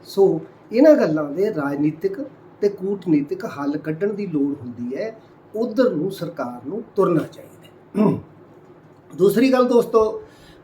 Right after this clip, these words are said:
ਅ, ਇਹ ਹੈ ਕਿ ਵੀ, ਅ, ਜਿਵੇਂ ਪ੍ਰਧਾਨ ਮੰਤਰੀ ਮੋਦੀ ਜੀ ਨੇ ਕੋ-, ਕੋਵਿਡ ਦੇ ਦੌਰਾਨ ਕਿਹਾ ਸੀ ਵੀ ਆਪਦਾ ਮੇਂ ਅਫਸਰ, ਜਾਣੀ ਜਿੱਥੇ ਤਕਲੀਫ ਹੁੰਦੀ ਹੈ ਉੱਥੇ ਮੌਕਾ ਵੀ ਲੱਭ ਲੈਣਾ ਚਾਹੀਦਾ ਹੈ। ਮੁਕੇਸ਼ ਅੰਬਾਨੀ ਜੀ ਨੇ ਮੌਕਾ ਲੱਭ ਲਿਆ।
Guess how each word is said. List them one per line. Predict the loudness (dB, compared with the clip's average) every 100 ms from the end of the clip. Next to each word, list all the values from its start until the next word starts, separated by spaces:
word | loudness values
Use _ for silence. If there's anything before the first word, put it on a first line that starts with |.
| 0
ਅ, | 4 4 2
ਇਹ | 2 2
ਹੈ | 2 0
ਕਿ | 0 2
ਵੀ, | 6 6 4 -6 -2
ਅ, | 0 0
ਜਿਵੇਂ | 2 2 4 0 -4 -12 -4
ਪ੍ਰਧਾਨ | 0 4 4 4
ਮੰਤਰੀ | 0 -2
ਮੋਦੀ | 0 0 0 -4
ਜੀ | 0
ਨੇ | 0
ਕੋ-, | 0 -2 -14 0
ਕੋਵਿਡ | 4 6 4
ਦੇ | 2
ਦੌਰਾਨ | 2 4 2 0
ਕਿਹਾ | -2 -4
ਸੀ | -2 -4 -4 -10 -20 -14 -6
ਵੀ | -6 0
ਆਪਦਾ | 4 4 4 4
ਮੇਂ | 6 2 0
ਅਫਸਰ, | -4 -6 -18 -20 -20 -10
ਜਾਣੀ | -2 0 0
ਜਿੱਥੇ | -2 2 0 0
ਤਕਲੀਫ | -8 -8 -4 -2 -2
ਹੁੰਦੀ | -2 0 2
ਹੈ | 0 -4 -14 -6
ਉੱਥੇ | -4 -2 0 -2 -4 -4
ਮੌਕਾ | 2 4 6 6
ਵੀ | 4 2
ਲੱਭ | -2 0
ਲੈਣਾ | -2 -2
ਚਾਹੀਦਾ | -6 -20 -20 -20
ਹੈ। | -20 -20 -20 -20 -4
ਮੁਕੇਸ਼ | -4 0 2 2 2
ਅੰਬਾਨੀ | 2 2 4 4
ਜੀ | 4 4
ਨੇ | 4
ਮੌਕਾ | 4 0 0
ਲੱਭ | 0 0 0
ਲਿਆ। | -2